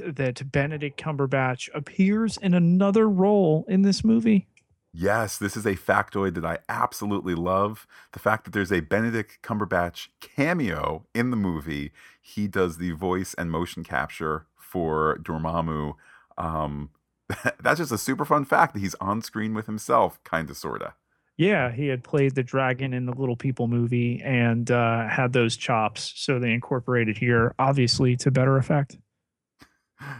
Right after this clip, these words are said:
Speaker 2: Well, given that I haven't seen most of the,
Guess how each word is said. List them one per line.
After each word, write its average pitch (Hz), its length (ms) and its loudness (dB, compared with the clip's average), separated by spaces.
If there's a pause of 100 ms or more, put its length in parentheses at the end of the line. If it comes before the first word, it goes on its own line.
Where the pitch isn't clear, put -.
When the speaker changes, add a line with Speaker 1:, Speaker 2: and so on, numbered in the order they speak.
(600)
Speaker 2:
Well, 123 240 4
given 127 260 0
that 120 100 2
I 107 120 6
haven't 107 280 0
seen 107 320 -4
most 92 300 -2
of 85 120 -12
the, 82 260 -6